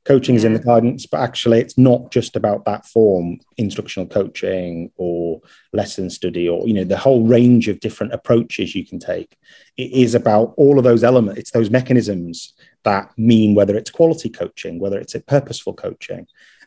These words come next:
Speaker 1: And, and I think we did coaching triads and we thought about the structure and we did think about kind of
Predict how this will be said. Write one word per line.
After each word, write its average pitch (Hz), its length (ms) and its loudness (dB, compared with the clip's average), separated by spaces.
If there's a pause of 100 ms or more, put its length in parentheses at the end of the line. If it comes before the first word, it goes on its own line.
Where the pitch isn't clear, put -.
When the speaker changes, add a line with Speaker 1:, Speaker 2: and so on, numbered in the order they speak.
Speaker 1:
And, 113 140 0
and 120 120 0
I 113 60 2
think 135 180 2
we 139 120 6
did 123 220 2
coaching 131 420 0
triads 85 500 -8
and 117 160 -4
we 113 80 4
thought 147 320 4
about 127 240 0
the - 60 -10
structure 127 600 -6 (640)
and 107 80 -2
we 113 80 6
did 127 240 2
think 123 360 -2
about 101 220 -2
kind 104 160 -4
of 90 160 -6